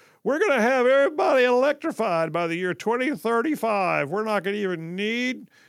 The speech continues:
to have, you know, gas pumps no more. It's gonna be great. Okay.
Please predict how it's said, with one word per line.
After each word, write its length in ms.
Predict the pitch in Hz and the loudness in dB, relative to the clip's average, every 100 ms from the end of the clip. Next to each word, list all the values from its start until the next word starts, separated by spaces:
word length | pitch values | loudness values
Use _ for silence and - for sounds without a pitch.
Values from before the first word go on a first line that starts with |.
| _ | _
to 120 | - | -2
have, 380 | 175 190 220 185 | 2 2 0 -2
you 120 | 208 | -6
know, 340 | 196 190 180 170 147 139 | -2 0 0 -4 -12 -10
gas 320 | 156 214 214 - | -4 0 -2 -4
pumps 440 | - 180 143 - | -4 -4 -6 -8
no 180 | 160 156 | -8 -6
more. 420 | 151 156 143 120 | -4 -4 -2 -4
It's 100 | 123 | -8
gonna 200 | 185 151 | -10 -12
be 40 | |
great. 800 | 131 156 170 196 202 156 - - _ _ _ _ _ _ - | -10 -6 -2 -2 -2 -4 -8 -18 _ _ _ _ _ _ -10
Okay. 480 | 135 139 123 123 | -6 -2 -2 -4